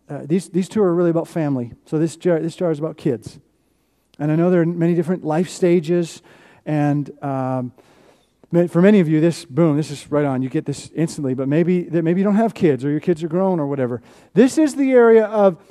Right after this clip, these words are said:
who is it in your life that you are pouring into, that you are investing in, that you are trying to reproduce yourself in. And if you have kids, primarily, first and foremost, your responsibility is your kids. And what is happening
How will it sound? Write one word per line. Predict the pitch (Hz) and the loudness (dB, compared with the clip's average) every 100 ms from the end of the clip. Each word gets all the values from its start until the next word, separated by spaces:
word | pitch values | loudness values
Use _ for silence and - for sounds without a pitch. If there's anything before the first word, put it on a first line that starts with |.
| - | 0
who | 240 320 | 4 6
is | 330 233 | 4 2
it | 269 | 2
in | 247 | 2
your | 233 233 | 2 2
life | 202 190 - | 2 0 -2
that | 175 190 | -8 -4
you | 214 208 | 2 2
are | 180 | 2
pouring | - 214 208 202 196 | -2 2 4 4 2
into, | 185 170 160 127 | -2 -4 -6 -6
that | 123 175 | -6 -4
you | 175 185 | 0 2
are | 175 | 2
investing | 170 156 139 127 190 190 - - 190 190 | 0 -4 -4 -4 -2 -2 -6 -2 -2 0
in, | 175 156 | -2 -2
that | 143 | -4
you | 175 196 | -2 -2
are | |
trying | 185 190 | 0 -2
to | 170 | -2
reproduce | 151 214 226 214 185 202 202 - | 0 0 0 -2 -2 -2 -2 -4
yourself | 202 - 190 170 160 _ _ _ - - | -8 -2 0 0 -2 _ _ _ -16 -6
in. | 156 113 98 _ _ _ _ | -4 -4 -10 _ _ _ _
And | 143 143 | -4 -2
if | 147 | -2
you | 196 | -2
have | 165 269 277 | 0 2 0
kids, | - 156 147 180 - _ _ - | 0 0 0 -4 -14 _ _ -4
primarily, | 185 175 240 285 185 143 214 - _ _ | -2 4 6 6 6 2 0 -4 _ _
first | - 240 269 240 | -2 4 4 2
and | 233 | -2
foremost, | 240 247 220 208 | 0 0 0 -2
your | 208 | -4
responsibility | - 202 190 165 170 226 - _ _ | -2 -4 -2 -2 0 0 -2 _ _
is | 143 156 | -2 -2
your | 175 | -2
kids. | 180 196 185 113 - - _ _ _ - | -4 0 0 0 -10 -20 _ _ _ -6
And | 170 | 2
what | 196 | 4
is | 269 - | 2 0
happening | 262 254 - 190 170 | -2 -2 0 0 0